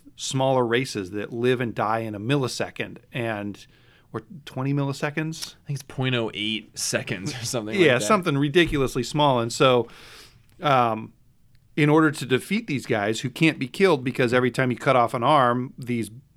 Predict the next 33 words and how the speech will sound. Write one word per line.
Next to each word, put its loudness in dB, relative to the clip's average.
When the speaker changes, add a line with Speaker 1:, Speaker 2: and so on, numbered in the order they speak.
Speaker 1:
beings 0
that 0
are 0
living 2
lifetimes 0
and -6
generations 0
inside 0
of -2
them -2
in, -4
in -4
the -6
blink -4
of -6
an -6
eye 0
are 2
rebuilding 2
their 0
bodies. -4
Sinestro 2
basically 0
sends -2
a 2
little -2
tiny -4
version 0
of -4
himself -2
in -4
there -2
to 0